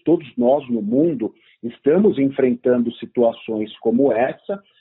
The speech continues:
e também por conta da saída da União Europeia, do Brexit.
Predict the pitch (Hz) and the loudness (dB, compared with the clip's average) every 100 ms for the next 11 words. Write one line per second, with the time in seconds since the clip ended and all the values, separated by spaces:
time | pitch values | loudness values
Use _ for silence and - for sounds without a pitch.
0 | _ 233 233 226 180 190 214 208 - 190 | _ -8 0 0 2 0 0 -6 0 0
1 | 208 208 208 208 214 - 196 175 190 190 | 0 -4 -4 -4 -4 -4 -2 -2 0 -2
2 | 190 185 190 185 180 180 190 - 151 147 | 0 0 0 0 0 0 -2 -2 -2 -2
3 | 127 131 131 135 143 - - - - | -4 -6 -4 -2 -2 -8 -20 -20 -20